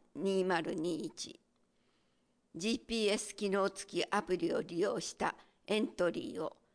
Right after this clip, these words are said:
来年一月八日金曜十時より開始。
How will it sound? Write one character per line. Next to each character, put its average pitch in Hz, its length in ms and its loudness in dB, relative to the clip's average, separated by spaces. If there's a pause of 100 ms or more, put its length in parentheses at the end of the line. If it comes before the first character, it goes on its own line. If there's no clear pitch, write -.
(200)
来 185 220 4
年 175 220 4
一 202 240 -2
月 208 340 0
八 190 180 6
日 156 200 -4 (220)
金 190 280 0
曜 170 240 2 (240)
十 208 260 2
時 165 180 -2
よ 202 140 4
り 123 140 -6
開 202 260 -2
始。 - 340 -6